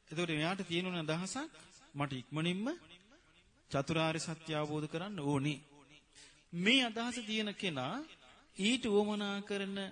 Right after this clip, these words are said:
අඩු වැඩි හදාගන්නේ නැද්ද? දැන් අපි කියමු, කෙනෙක් හිතනවා, "මම ඉඩමක් ගන්න ඕනේ." දැන් සල්ලි තියෙනවා යා. ඉඩමක් ගන්න ඕනේ කියලා කල්පනා කරන එක ඉඩමක් හොයන්නේ නැද්ද? ඉඩමක් හොඳ ඉඩම ගත්තා.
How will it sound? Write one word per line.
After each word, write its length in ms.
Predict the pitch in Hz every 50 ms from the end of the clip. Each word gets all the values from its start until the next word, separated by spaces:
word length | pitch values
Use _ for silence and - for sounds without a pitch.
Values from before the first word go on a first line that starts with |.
| - - -
අඩු 240 | 139 147 160 170 185
වැඩි 300 | 175 156 143 123 120 113 107 110 - - -
හදාගන්නේ 580 | - - 170 165 175 175 175 175 185 180 165 156
නැද්ද? 260 | 156 151 123 101 98 - - - - 156 170 175 175 _ _ 180 _ _ _ 170 _ _ _ _ _ - - - - - - - _ _
දැන් 120 | - 147 135
අපි 120 | 120 - 127
කියමු, 240 | - 160 180 226 240
කෙනෙක් 360 | 226 196 175 175 170 160 -
හිතනවා, 540 | - - 135 - - 143 147 165 202 247 247
"මම 280 | 208 165 151 156 160 202 247
ඉඩමක් 440 | 214 170 165 185 196 190 196 190 185
ගන්න 300 | 175 180 180 185 185 180 175
ඕනේ." 400 | 165 165 170 180 202 202 151 123 - - - 170 - 208 202 165 _ _ _ _ _ _ - - _ _ _ _ _ _ _ -
දැන් 120 | - 143 139
සල්ලි 280 | 170 160 170 185 196
තියෙනවා 320 | 208 - 156 131 113 110 104
යා. 160 | 104 101 - - - - _ - -
ඉඩමක් 340 | - 160 165 214 220 226 220
ගන්න 220 | 190 208 202 196 196
ඕනේ 180 | 196 190 185
කියලා 240 | 180 180 180 170 -
කල්පනා 380 | 147 147 143 - 151 151 147 143
කරන 200 | - 147 139 151
එක 60 | 196
ඉඩමක් 320 | 233 196 185 185 190 175
හොයන්නේ 280 | - 185 185 214 226 196
නැද්ද? 240 | 175 151 120 - - - - - - - - _ _ _ _ _ _ _ _ _ _ _ _ _ _ _ _ _ _ _ _ _ _ -
ඉඩමක් 320 | 135 135 135 151 165 - -
හොඳ 180 | - 143 139
ඉඩම 260 | 139 143 135 143 160 208
ගත්තා. 440 | 196 175 147 123 - - - 98